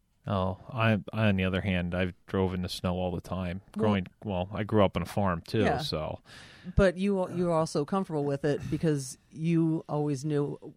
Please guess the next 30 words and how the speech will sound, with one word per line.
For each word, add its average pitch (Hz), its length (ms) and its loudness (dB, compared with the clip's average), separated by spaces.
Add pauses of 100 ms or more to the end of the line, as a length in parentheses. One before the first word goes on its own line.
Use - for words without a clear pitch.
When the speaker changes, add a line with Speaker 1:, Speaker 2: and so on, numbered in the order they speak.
(140)
Speaker 2:
what 151 220 -2
was 147 120 -2
going 139 220 -2
on 131 100 -8
with 135 80 -10
your - 120 -12
car, 185 440 2
and 147 100 0
you 135 100 0
always 135 260 -4
knew 147 60 -2
how 131 120 2
Speaker 1:
Yeah. 90 220 6
Speaker 2:
it - 40 2
handled 185 440 2
and 151 100 -2
that 143 140 -2
kind 139 120 -4
of 135 60 -6
thing. 131 240 -4
So 131 360 0 (380)
Speaker 1:
Really 92 260 4
tuned 90 300 -2
in 92 200 2
with 87 120 0
how 90 220 4
everything 90 500 0 (300)
drove. 92 500 0
And 165 80 0
Speaker 2:
Right. 147 300 2